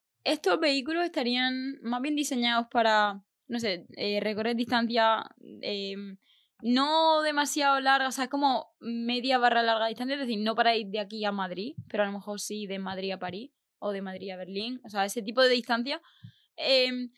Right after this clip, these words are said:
la verdad es que, no sé, o sea, estaría bastante, sería bastante chulo, ¿no? En un futuro poder decir que tú has contribuido al desarrollo de esa tecnología.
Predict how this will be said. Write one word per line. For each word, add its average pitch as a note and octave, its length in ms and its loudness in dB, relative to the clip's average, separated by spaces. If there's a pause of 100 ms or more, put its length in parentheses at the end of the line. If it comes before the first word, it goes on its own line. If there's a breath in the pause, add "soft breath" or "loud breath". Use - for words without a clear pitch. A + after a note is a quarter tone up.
(140 soft breath)
la C4+ 160 2
verdad C#4 140 6
es E4 80 -4
que, G#4 360 0
no C#4+ 140 4
sé, D#4+ 80 2
o E4 60 6
sea, D4 100 2
estaría A#3 260 4
bastante, C4 680 2
sería C4 160 2
bastante D4 880 -2
chulo, A#3+ 360 0
¿no? B3 140 -2
En B3+ 80 -2
un A#3 140 -6
futuro A3 340 0
poder A3 240 2
decir G#3 320 -4
que G#3+ 180 -2
tú G#3 240 -4
has G#3 80 -2
contribuido F#3+ 600 -4
al - 160 0
desarrollo F#3+ 480 -4
de F3+ 320 -4
esa F#3+ 180 -6
tecnología. F#3 640 -8